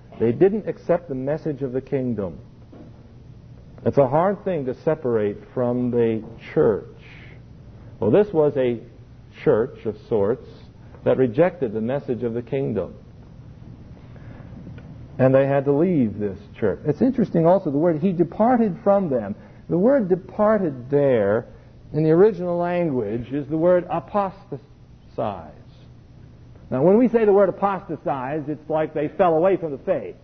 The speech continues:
Now, that's not the meaning of the word here, but it's the root meaning of the idea of apostatize. But for sure, the synagogue looked at Paul as falling away from the faith.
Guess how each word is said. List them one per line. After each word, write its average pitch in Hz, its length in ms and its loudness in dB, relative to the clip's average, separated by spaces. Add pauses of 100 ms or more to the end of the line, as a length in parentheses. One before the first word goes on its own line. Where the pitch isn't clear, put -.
(680)
Now, 139 80 -4
that's 190 140 -2
not 202 140 0
the 165 80 4
meaning 180 300 4
of 147 80 -4
the 147 60 0
word 151 300 2
here, 156 460 -2 (640)
but 147 240 4
it's - 80 -8
the 175 80 0
root 247 280 4
meaning 151 340 -4
of 139 100 -8
the 151 120 -8
idea 143 240 -8
of 131 60 -12
apostatize. 120 680 -14 (640)
But 127 240 -2
for 123 140 -4 (120)
sure, 143 560 2 (1200)
the 104 100 -4 (120)
synagogue 113 800 0 (320)
looked 156 320 2
at 123 160 -4
Paul 107 600 -2 (140)
as 117 120 -6 (140)
falling 151 340 0
away 127 340 -2
from 110 220 -6
the 101 80 -10 (100)
faith. 104 300 -6